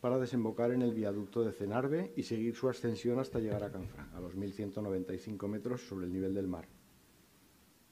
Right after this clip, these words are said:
Y esta es la segunda gran parte paisajística de nuestro ferrocarril,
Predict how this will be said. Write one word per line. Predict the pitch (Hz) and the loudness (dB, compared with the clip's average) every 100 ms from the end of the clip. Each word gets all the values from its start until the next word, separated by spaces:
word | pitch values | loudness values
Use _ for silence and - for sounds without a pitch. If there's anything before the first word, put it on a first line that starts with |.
| - - - - - - - - - - - - - - - - - - - - - | -20 -20 -20 -20 -20 -20 -20 -20 -20 -20 -20 -20 -20 -20 -20 -20 -20 -20 -14 -10 4
Y | 175 | 8
esta | 180 175 | 8 8
es | 165 | 6
la | 151 | 6
segunda | - 120 135 143 | 8 8 12 12
gran | 135 131 131 131 127 127 117 - - - - - | 12 10 10 10 10 10 6 -2 -12 -18 -18 2
parte | - 127 123 135 | 8 8 12 10
paisajística | 131 117 - 98 131 - 131 131 123 | 10 6 4 0 0 2 2 4 6
de | 113 107 | 6 6
nuestro | 98 98 - | 4 0 -4
ferrocarril, | 92 95 92 90 101 | -2 -2 -2 0 0